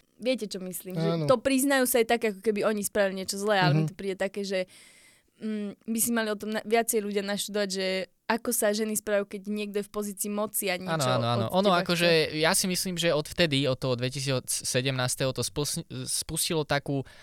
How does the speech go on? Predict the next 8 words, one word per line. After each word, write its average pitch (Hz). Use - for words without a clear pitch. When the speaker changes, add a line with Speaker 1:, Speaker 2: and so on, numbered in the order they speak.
Speaker 3:
takú 139
vlnu, 160
ktorá 151
je 143
veľmi 180
nekontrolovateľná 120
v 113
Hollywoode, 110